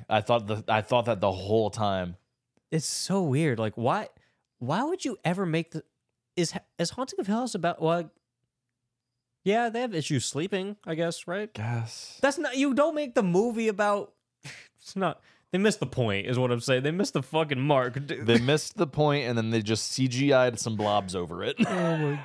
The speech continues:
Speaker 2: God. Oh, I did, I wrote Luke down right here.
Speaker 1: Luke!
Speaker 2: Oh, I guess I did hear it at some point.
Speaker 1: Wow.
Speaker 2: Yeah, well, Owen, Owen Wilson shows up.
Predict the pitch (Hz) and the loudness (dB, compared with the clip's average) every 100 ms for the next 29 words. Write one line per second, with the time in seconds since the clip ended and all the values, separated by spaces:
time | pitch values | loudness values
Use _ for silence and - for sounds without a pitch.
0 | - 143 147 143 143 143 - - - - | -4 0 2 2 2 0 -2 -8 -14 -20
1 | _ _ _ - 170 170 139 147 170 147 | _ _ _ -2 2 2 2 2 0 0
2 | 165 208 139 143 233 - 120 101 95 95 | 2 2 2 2 2 0 0 0 -2 -2
3 | 101 92 92 - - 180 285 349 349 254 | -2 -2 -4 -8 -4 0 4 4 4 2
4 | - - - _ _ 156 196 180 135 160 | -2 -12 -14 _ _ 2 4 4 4 2
5 | 190 156 123 135 165 123 - 123 147 160 | 2 0 2 2 2 -2 -2 2 4 2
6 | 117 139 170 - 113 131 254 254 254 226 | 0 0 0 2 2 2 2 2 0 -2
7 | 180 _ _ - 143 175 143 107 107 113 | -4 _ _ 2 4 6 4 2 2 2
8 | 117 123 151 147 - 123 131 156 - 131 | 2 2 0 -2 -4 0 2 2 0 -2
9 | 110 131 117 143 131 | 0 2 2 2 0